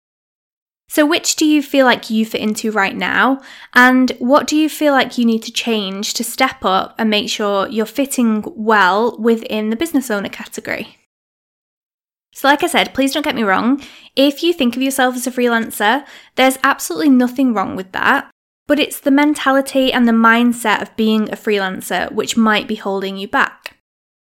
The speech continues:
Thinking of yourself as a business owner gives you a bit more freedom and a bit more space to have your work as part of your life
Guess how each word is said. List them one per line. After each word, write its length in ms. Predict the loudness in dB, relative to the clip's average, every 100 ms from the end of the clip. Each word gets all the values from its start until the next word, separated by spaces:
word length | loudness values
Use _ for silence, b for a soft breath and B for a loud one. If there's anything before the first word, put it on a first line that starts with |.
| _ _ _
Thinking 320 | -2 -2 -2 -4
of 100 | -4
yourself 420 | -4 -2 -2 -2
as 260 | -2 -2 -4
a 60 | -6
business 420 | -4 -2 -4 -2
owner 460 | -2 0 0 -2 -6 B B B
gives 260 | 0 0
you 100 | 0
a 40 | 0
bit 160 | 0
more 200 | 2 0
freedom 640 | 0 -4 -4 -2 -2 -4 -4
and 140 | -4 -2
a 40 |
bit 140 | 0
more 200 | 0 -2
space 680 | -2 -6 -6 -4 -4 -8 -14 -14
to 120 | -8 -6
have 520 | -2 0 0 -2 -10
your 180 | -2 0
work 540 | 2 2 2 0 -6 -16 -8
as 120 | -6
part 360 | -2 2 2 0
of 120 | -2
your 100 | -2
life 480 | -2 -4 -4 -6